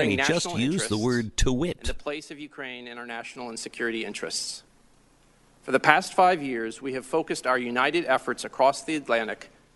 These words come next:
Speaker 1: to support Ukraine in its fight for the cause of freedom.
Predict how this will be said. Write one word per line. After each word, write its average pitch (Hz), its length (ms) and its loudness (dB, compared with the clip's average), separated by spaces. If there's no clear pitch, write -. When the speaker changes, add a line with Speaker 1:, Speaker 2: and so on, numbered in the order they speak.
Speaker 1:
to 127 100 -10
support 160 420 0
Ukraine 123 600 0
in 127 160 -4
its - 180 0
fight 113 440 2
for - 80 -16
the 131 80 -2
cause 135 360 4
of 127 80 -12
freedom. - 400 -6